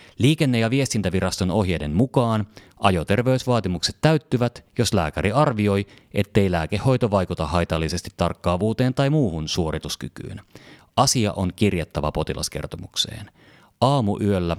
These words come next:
otettu unilääke häiritsee ajoturvallisuutta. Etenkin lääkehoitoa aloitettaessa zopikloni voi haitata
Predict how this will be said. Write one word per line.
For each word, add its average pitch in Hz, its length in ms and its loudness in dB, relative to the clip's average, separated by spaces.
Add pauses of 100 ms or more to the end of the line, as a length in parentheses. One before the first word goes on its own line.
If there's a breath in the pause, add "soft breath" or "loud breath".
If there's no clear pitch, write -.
(120)
otettu 90 420 -2
unilääke 101 640 0
häiritsee 92 720 -2
ajoturvallisuutta. 78 1040 -6 (800 loud breath)
Etenkin 127 520 2
lääkehoitoa 87 800 0
aloitettaessa 92 920 0 (200)
zopikloni 87 560 2
voi 110 160 2
haitata 98 480 -2